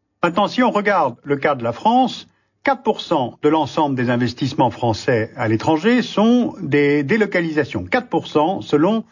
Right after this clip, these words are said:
un rapport du Sénat. Donc le phénomène est presque marginal. On a calculé que pour dix emplois perdus,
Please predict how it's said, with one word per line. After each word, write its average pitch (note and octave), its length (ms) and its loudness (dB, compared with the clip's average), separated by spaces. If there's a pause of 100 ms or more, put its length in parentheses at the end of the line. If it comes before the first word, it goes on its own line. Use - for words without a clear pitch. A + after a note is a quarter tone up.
(160)
un D3 80 2
rapport C#3 320 0
du D#3 80 -4
Sénat. A#2 400 -4 (500)
Donc B3+ 220 0
le F3+ 80 0
phénomène G#3 640 0
est A3+ 260 2
presque - 400 -4
marginal. D#3 680 0 (680)
On D#3+ 120 2
a G#3+ 80 0
calculé G3+ 400 0
que D#3 100 0
pour C3+ 400 0
dix G3+ 260 2
emplois D#3 360 0
perdus, D3+ 520 2